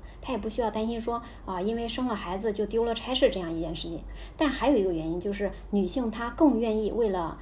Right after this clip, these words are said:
家庭去牺牲，比如说牺牲你自己的事业，牺牲你个人的时间，牺牲你的自由。呃，我想说的是什么呢？就是没有谁会带着人生使命来到这个世界上。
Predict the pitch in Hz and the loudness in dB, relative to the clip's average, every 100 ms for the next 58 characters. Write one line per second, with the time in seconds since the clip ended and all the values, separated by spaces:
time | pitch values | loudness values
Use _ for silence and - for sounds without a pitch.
0 | - - 220 226 185 165 - - 196 196 | -8 -6 -4 -4 -6 -4 -6 -4 -4 -4
1 | 196 - - - 180 180 196 202 208 220 | -4 -6 -12 -2 -2 2 0 0 -2 0
2 | 196 208 170 170 - 233 - - - - | 0 0 -2 -2 0 2 0 -2 -12 -16
3 | - - 214 226 208 180 233 202 208 - | -10 -4 0 2 2 2 2 2 2 0
4 | 202 233 247 - - - 214 233 190 165 | -2 -2 -4 -10 -12 -6 -2 0 0 0
5 | - 240 175 - - - - - - - | 0 0 0 -4 -12 -16 -16 -16 -16 -8
6 | - 226 277 240 - 262 254 202 180 208 | 0 4 6 4 4 4 4 2 0 0
7 | 277 240 185 226 277 208 - 185 202 - | 0 2 2 6 6 4 0 0 -2 -6
8 | - - - 247 277 262 196 175 202 226 | -14 -6 0 2 4 2 2 2 0 2
9 | 262 262 170 175 226 185 170 175 180 175 | 2 2 -2 0 0 0 -2 -4 -4 -4
10 | 190 175 170 | -2 -4 -6